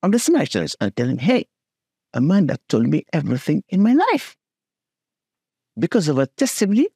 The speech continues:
her people were welcomed because she's a Samaritan. So they came to Jesus to find out what she was saying is true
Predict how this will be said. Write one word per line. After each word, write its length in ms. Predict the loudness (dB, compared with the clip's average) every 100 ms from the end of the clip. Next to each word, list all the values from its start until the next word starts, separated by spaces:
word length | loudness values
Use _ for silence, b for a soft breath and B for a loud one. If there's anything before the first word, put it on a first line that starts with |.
| _
her 140 | -2
people 260 | 0 2 2
were 60 |
welcomed 360 | 2 0 0 0
because 180 | 0 0
she's 100 | 0
a 60 |
Samaritan. 600 | 0 2 2 0 -4 -10 -12 _ _ _ _ _
So 220 | -2 0
they 180 | 2 0 -2
came 340 | -2 0 -2 -2
to 120 | -4
Jesus 480 | -4 -6 -6 -12 -16 _ _ _ _ _ _ _ _ _ _ _ -6
to 100 | -4
find 280 | 0 0
out 160 | 0 0
what 140 | -2
she 100 | -2
was 180 | -2 0
saying 220 | 0 -2
is 160 | -2 -4
true 220 | -4 -4